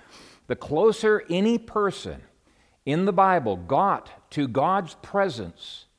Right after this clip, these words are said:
the more likely they were to either be on their knees or fully prostrate on their face. You read through some of the worship scenes where people in the book of Revelation come face to face with God's throne.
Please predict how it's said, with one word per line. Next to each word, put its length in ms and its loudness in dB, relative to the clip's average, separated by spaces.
the 80 -4
more 260 4
likely 440 2
they 180 0
were 400 -2
to 200 -10
either 260 2
be 180 2
on 160 2
their 100 -2
knees 440 -2
or 120 -2
fully 360 -8
prostrate 640 -8
on 140 -6
their 120 -8
face. 260 -8
You 100 -8
read 220 -4
through 280 -4
some 160 -8
of 60 -8
the 60 -6
worship 480 -8
scenes 400 -6
where 240 -6
people 380 0
in 100 0
the 60 -2
book 160 -4
of 80 -4
Revelation 600 -2
come 220 -4
face 260 -6
to 100 -16
face 300 -8
with 160 -12
God's 300 -6
throne. 220 -6